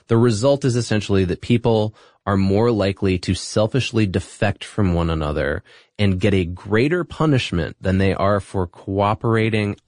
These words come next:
altruistically and getting a smaller punishment. So this is a, a, a, a game of studies that has been run on multiple people, and every time it comes out the same.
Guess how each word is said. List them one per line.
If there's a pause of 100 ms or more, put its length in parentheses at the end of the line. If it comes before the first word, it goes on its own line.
(360)
altruistically (200)
and
getting
a
smaller
punishment. (260)
So
this
is
a,
a,
a,
a
game
of
studies
that
has
been
run
on
multiple
people,
and
every
time
it
comes
out
the
same.